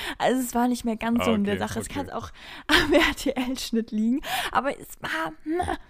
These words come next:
Speaker 1: Aber wir können, soll ich mal diese Folge mal so grundlegend so ein bisschen runter erzählen, was
Speaker 2: Ja,
Speaker 1: so
Speaker 2: hau raus.
Speaker 1: unge-, okay. Du musst mich stoppen, wenn's zu viel wird. Ich habe heute
Speaker 2: Ja.
Speaker 1: schon sehr viel Redezeit leider gehabt, ne?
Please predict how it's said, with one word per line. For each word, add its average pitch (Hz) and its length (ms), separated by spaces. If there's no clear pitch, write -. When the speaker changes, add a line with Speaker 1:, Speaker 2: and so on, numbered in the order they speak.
Speaker 1:
Aber 262 140
wir 349 40
können, 370 280
soll 339 100
ich - 100
mal 370 120
diese 294 160
Folge 330 280
mal 311 140
so 277 100
grundlegend 339 640
so 269 80
ein 226 60
bisschen 320 600
runter 269 500
erzählen, 233 500
was 233 100
Speaker 2:
Ja, 143 80
Speaker 1:
so 135 120
Speaker 2:
hau 135 120
raus. 104 260
Speaker 1:
unge-, 254 300
okay. 202 420
Du 262 80
musst 381 140
mich 359 100
stoppen, 285 300
wenn's 269 160
zu 233 100
viel 196 240
wird. 190 140
Ich - 60
habe 254 140
heute 240 120
Speaker 2:
Ja. 220 60
Speaker 1:
schon 233 100
sehr 226 140
viel 202 120
Redezeit 185 380
leider 208 200
gehabt, 208 280
ne? 262 100